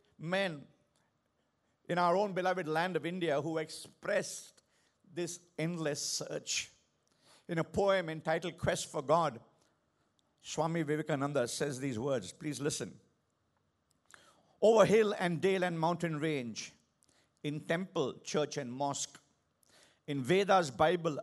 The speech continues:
Al Quran, I had searched for thee in vain. Like a child in the wildest forest,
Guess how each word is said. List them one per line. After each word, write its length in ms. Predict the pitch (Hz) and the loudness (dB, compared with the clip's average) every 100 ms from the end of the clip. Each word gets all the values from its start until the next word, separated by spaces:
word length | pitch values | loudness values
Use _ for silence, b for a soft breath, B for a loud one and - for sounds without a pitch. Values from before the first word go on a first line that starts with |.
| - | -2
Al 200 | 175 175 | -2 -2
Quran, 440 | 170 147 156 139 | -2 2 2 2
I 120 | 139 | -2
had 160 | 127 - | -4 -4
searched 440 | - 220 233 - | 0 2 2 0
for 160 | - 214 | -2 -2
thee 200 | 175 202 | -2 -4
in 240 | 196 170 | -4 -8
vain. 400 | 127 139 117 98 - _ _ _ _ _ _ _ _ b b b b | -4 -4 -4 -10 -20 _ _ _ _ _ _ _ _ b b b b
Like 220 | 196 190 | 2 2
a 60 | 202 | 2
child 560 | - 196 247 277 285 | 4 6 6 6 2
in 120 | 202 | 0
the 80 | 202 | 2
wildest 560 | 160 185 233 262 269 - | 4 4 4 2 0 0
forest, 600 | 226 185 160 - - | 2 2 0 -4 -10